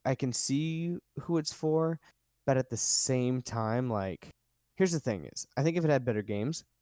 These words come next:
people would get over the, um, the, the hitches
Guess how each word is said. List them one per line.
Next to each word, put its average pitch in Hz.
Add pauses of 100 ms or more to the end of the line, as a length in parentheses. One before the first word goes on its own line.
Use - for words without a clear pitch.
(380)
people 143
would 120
get 120
over 110
the, 104
um, 92 (1080)
the, 87 (800)
the 107
hitches 90